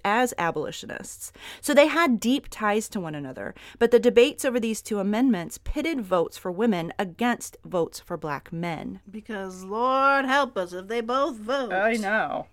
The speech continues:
Speaker 2: The fourteenth Amendment proposed to only protect the voting rights of male inhabitants. In fact, the amendment was the first time that male was inserted into the Constitution at all.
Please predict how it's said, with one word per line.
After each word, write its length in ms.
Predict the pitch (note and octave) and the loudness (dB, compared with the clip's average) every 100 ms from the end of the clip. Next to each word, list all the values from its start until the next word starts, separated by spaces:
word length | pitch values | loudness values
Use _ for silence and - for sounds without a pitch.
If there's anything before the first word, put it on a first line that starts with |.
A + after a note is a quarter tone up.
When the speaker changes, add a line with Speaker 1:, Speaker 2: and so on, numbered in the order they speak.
| _ - - - - - - - _ _ _ - | _ -20 -20 -20 -20 -20 -20 -20 _ _ _ -2
Speaker 2:
The 120 | A#3+ | 0
fourteenth 420 | B3 F4+ E4+ F4 D4 | 4 4 4 4 4
Amendment 560 | C4+ B3 B3 A#3+ - | 4 4 2 0 -2
proposed 640 | - A#3 A#3 A#3+ A#3 A3+ - | -6 -4 0 2 2 0 -2
to 100 | - | -2
only 560 | A3+ C4 C#4 C4+ C4+ B3 - | 0 2 2 2 2 0 -4
protect 480 | A3+ - G#3 G3+ | -8 -2 -2 -2
the 80 | G#3 | -6
voting 360 | G3 G3 F#3+ F#3 | -2 -2 -2 -4
rights 340 | F3 F3 - | -4 -6 -8
of 380 | E3+ F3+ F3 E3+ | -4 -4 -4 -8
male 520 | E3+ F#3+ G3 G3 G3+ | -6 -2 -2 -2 -2
inhabitants. 1040 | - F3+ - D#3 - - - - - - - _ _ _ _ | -6 -10 -8 -8 -10 -16 -20 -20 -16 -14 -16 _ _ _ _
In 160 | B3+ B3 | 0 2
fact, 380 | C#4+ C#4 C#4+ - | 8 8 6 0
the 140 | A3+ C4+ | -2 2
amendment 380 | C#4 C#4 B3 | 4 4 2
was 160 | A#3 A#3+ | 0 2
the 80 | A#3+ | 0
first 500 | - B3+ C4 D4 - | 0 2 2 0 -4
time 380 | C4+ A3+ A3 G#3+ | 0 2 2 2
that 200 | G3 F3+ | 0 2
male 680 | A3+ E4 F4+ D4 G#3+ G3+ | 2 4 4 6 6 4
was 240 | G3 G#3+ G#3+ | 2 -2 -2
inserted 440 | A3 G#3+ G3 G3 | -4 -2 -2 -2
into 380 | F#3 F#3 F#3+ G#3 | -4 -6 -6 -8
the 80 | F3+ | -6
Constitution 800 | - F3+ - G3+ F3 F#3 D#3 - | -4 -6 -4 -8 -6 -6 -8 -8
at 120 | F3+ | -2
all. 280 | C4+ - | -2 -4